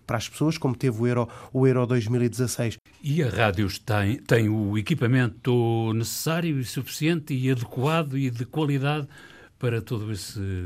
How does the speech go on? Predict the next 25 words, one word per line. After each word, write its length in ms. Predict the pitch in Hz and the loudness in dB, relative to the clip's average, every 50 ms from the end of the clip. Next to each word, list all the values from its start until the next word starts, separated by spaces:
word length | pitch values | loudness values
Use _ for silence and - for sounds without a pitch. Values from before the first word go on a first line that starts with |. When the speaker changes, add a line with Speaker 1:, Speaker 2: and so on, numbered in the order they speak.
| 87 82 82 | -8 -8 -8
Speaker 2:
trabalho 380 | - 98 98 92 104 98 95 92 - | -6 -4 -4 -2 -2 -2 -4 -2 0
exigente 640 | 147 143 131 113 101 92 120 123 117 101 - 110 | 0 0 0 0 0 0 0 0 0 -2 -6 -6
do 360 | 95 87 95 92 92 90 85 82 | -6 -4 -4 -6 -6 -6 -8 -10
relato 420 | - 107 98 92 92 - - 92 | -8 -6 -4 -4 -4 -6 -12 -16
do 220 | 85 - 101 90 | -12 -10 -10 -10
futebol? 420 | 92 - - - - 110 113 127 - _ _ _ _ _ | -12 -12 -16 -12 -8 -8 -8 -8 -10 _ _ _ _ _
Speaker 1:
Não 240 | - 208 220 214 202 | -2 2 2 4 4
tem, 240 | - 170 147 131 117 | 4 4 4 4 4
João. 280 | 101 107 107 101 92 - - _ - | 2 0 -2 -4 -4 -8 -12 _ -4
Infelizmente 600 | 147 143 131 - 147 139 113 104 139 147 139 143 | -2 -2 0 2 2 2 4 4 4 4 4 4
não 120 | 143 139 127 | 2 2 2
tem. 300 | 113 123 117 104 95 87 - _ _ | 2 2 0 0 -2 -4 -10 _ _
Hum, 1000 | - 123 120 117 113 110 110 110 110 110 107 107 104 104 101 101 98 101 101 104 107 - _ _ _ _ _ _ _ _ _ - | -6 -4 -2 -2 -2 -2 -2 -2 -2 -2 -4 -4 -4 -6 -6 -8 -8 -10 -10 -12 -16 -20 _ _ _ _ _ _ _ _ _ -6
o 60 | 135 | -6
escutar 440 | 117 - - - 165 165 202 196 175 | -6 -2 -2 -2 2 4 4 4 4
o 80 | 160 | 4
relato 460 | 135 143 147 143 139 131 - - - - _ _ _ _ _ | 4 4 4 4 4 2 0 -6 -20 -20 _ _ _ _ _
para 140 | - 160 156 | 2 4 4
um 80 | 151 | 6
relator 560 | 139 139 143 139 135 - - 151 151 160 165 - - _ _ _ | 6 4 4 4 2 2 2 2 2 2 0 -2 -10 _ _ _
é 100 | - 139 | -4 -4
fundamental. 640 | 117 - 170 160 139 127 120 107 101 113 87 - - - _ _ _ _ _ _ _ _ _ _ _ - 226 | -2 2 2 2 4 2 2 0 -2 -4 -8 -8 -10 -16 _ _ _ _ _ _ _ _ _ _ _ -2 0
Hoje 140 | 190 185 | 2 4
em 60 | 214 190 | 4 4
dia, 340 | 220 226 220 220 240 233 | 4 2 2 2 0 -4